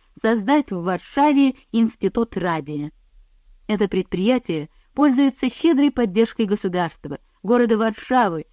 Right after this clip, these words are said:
и наиболее значительных польских учреждений. Запас кирпичей все увеличивается, и в тысяча девятьсот двадцать пятом году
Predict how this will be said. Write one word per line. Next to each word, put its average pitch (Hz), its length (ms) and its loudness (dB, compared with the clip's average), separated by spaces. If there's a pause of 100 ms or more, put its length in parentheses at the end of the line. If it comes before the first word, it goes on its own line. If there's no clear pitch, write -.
(180)
и 196 80 -2
наиболее 254 560 4
значительных 226 800 0
польских 202 420 -2
учреждений. 156 680 -6 (920)
Запас 208 380 0
кирпичей 226 680 0 (300)
все 220 220 2
увеличивается, 220 880 0 (600)
и 214 140 0
в - 100 -6
тысяча 311 460 2
девятьсот 247 560 2
двадцать 214 540 -2
пятом 202 400 0
году 180 460 -2